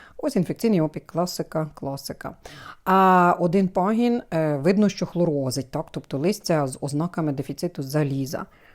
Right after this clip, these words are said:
Але це називається па-, псевдохлороз, коли, е, один пагін, два пагони серед цього куща, чітко видно, що відрізняється листя, бо там воно, м, так, е, с-, помітно світліше, помітно салатовіше, і прожилки темні,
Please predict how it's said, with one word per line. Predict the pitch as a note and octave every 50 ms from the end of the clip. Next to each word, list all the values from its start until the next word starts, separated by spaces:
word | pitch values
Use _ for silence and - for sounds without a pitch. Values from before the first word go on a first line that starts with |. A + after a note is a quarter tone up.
| _ _
Але | - E3
це | - D4+
називається | C#4+ C#4 A#3+ A#3 A3+ G#3
па-, | F#3 - - G3 G#3 G#3+ - D#3
псевдохлороз, | - E3+ - - G3 F#3 F3 E3 D3+ - - D#3+ D#3 C#3+ B2+ A#2 - -
коли, | - - C#3+ C#3 D3+ E3+
е, | F#3+ G3+ - - D#3+ C#3 C#3 C3+ B2+ A#2+ A#2 _ _ -
один | C#3+ C3 C#3+ E3+ E3+ D3+
пагін, | - D#3 D3+ D3 D3 C#3+
два | C3 C3 D#3 E3
пагони | E3+ - C#3+ C#3 C#3 C#3 C#3+ C#3 C#3
серед | - - E3 D3+ C#3 C#3 -
цього | D3 D3 C#3
куща, | C#3 - C#3 - - - F3 F#3 A#3 - - - - - -
чітко | - - - A3+ A#3+ A#3+ - - - -
видно, | D#3 D3 D3+ F3+ G#3 G#3+
що | G#3 - - D3
відрізняється | C#3+ D3 D3 D3 E3 D#3+ D3+ - D3
листя, | C#3 D#3+ A#3+ B3 - - F3
бо | C#3+ C3+ C3+ C3
там | - C#3+ D#3+ F3 F#3 - -
воно, | - C3 C3 C#3 D3 D#3 E3 D#3+ - -
м, | C#3+ C3+ C3+
так, | - D#3 D#3+ - - D3+
е, | C#3 C3+ C3+ - _ _ _ - _ _ _ _ _ -
с-, | - - - - - _
помітно | - F#3+ F3 G3+ G#3 F#3+ - F3 E3 D#3
світліше, | D3+ - - D3+ D3+ - C#3+ D3 - - A3+
помітно | - G#3+ F#3+ F#3 F#3 E3 D3+
салатовіше, | - - D3+ C3+ B2+ B2 - F3 G#3+ A3 - - - - - - - - -
і | A3 B3+
прожилки | B3+ - - F3 G3+ G#3+ G3+ G#3+ G3 G3 - F3
темні, | - - E3+ D#3 D3+ D3 C#3+ C#3 C#3+ E3+ F#3+